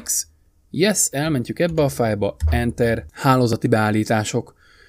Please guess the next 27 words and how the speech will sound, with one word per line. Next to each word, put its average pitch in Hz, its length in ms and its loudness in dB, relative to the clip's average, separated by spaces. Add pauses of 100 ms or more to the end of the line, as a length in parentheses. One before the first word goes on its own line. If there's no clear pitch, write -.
(500)
Nagyon-nagyon 117 760 4
fontos, 156 540 0
hogy 110 320 2
miután 113 380 2
újraindítottuk 117 680 0
a 104 60 0
rendszert, 135 460 0
legyen 120 340 0
hálózatunk. 104 840 -2
Ugye? 190 240 -2
Hát - 240 -8
ez, 135 380 -6
ez - 140 -8
kifejezetten 98 720 -4
fontos. 104 540 -2 (340)
Ugye, 104 180 -4
mi 156 160 2
ma-, 202 140 2
mivel 160 440 2
most 139 300 0
már 123 260 0
a - 80 -6
telepített 175 540 -2
rendszerben 113 600 0
vagyunk, 110 440 2 (300)
tudjuk 147 320 2
használni 110 520 0